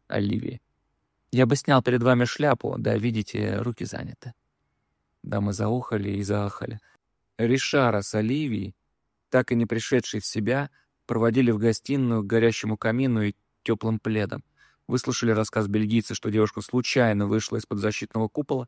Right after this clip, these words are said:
чуть не заблудилась, замёрзла и чудом была найдена. Голем отнёс несчастную в её комнату. Милли и Маргарет вызвались посидеть с ней,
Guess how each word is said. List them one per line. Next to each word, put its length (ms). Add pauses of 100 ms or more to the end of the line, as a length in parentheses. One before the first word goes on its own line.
(380)
чуть 280
не 100
заблудилась, 720
замёрзла 640
и 60
чудом 400
была 260
найдена. 560 (720)
Голем 480
отнёс 380
несчастную 600
в 40
её 180
комнату. 540 (880)
Милли 420
и 160
Маргарет 580 (320)
вызвались 440
посидеть 460
с 100
ней, 160